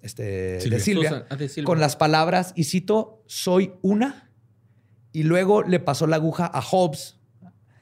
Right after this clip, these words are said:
Speaker 1: y lo instruyó a terminar el mensaje. Y cito, "Una prostituta y estoy orgullosa de ello". O sea, le, le quemaron la panza en el abdomen, "Soy una prostituta y estoy orgullosa de ello".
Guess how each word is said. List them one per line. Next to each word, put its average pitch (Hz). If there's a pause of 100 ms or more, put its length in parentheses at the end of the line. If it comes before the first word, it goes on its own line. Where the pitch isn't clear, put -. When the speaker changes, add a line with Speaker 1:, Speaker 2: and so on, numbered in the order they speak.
(220)
Speaker 1:
y 185
lo 175
instruyó 160
a 156
terminar 165
el 143
mensaje. 139 (500)
Y 135
cito, 170 (760)
"Una 185
prostituta 208
y 160
estoy 147
orgullosa 135
de 120
ello". 104
O -
sea, 135
le, 117
le 117
quemaron 135
la 143
panza 160
en 143
el 120
abdomen, 143
"Soy 151
una 165
prostituta 160
y 180
estoy 139
orgullosa 120
de 104
ello". -